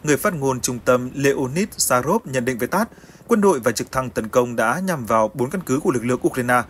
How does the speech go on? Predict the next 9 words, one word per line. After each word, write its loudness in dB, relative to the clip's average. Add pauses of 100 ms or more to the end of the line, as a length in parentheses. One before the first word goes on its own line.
(240)
gần 2
Chevonaya 2 (120)
Dibrova. 2 (480)
Ba 2
phương -6
tiện -2
chiến -2
đấu 0
của 2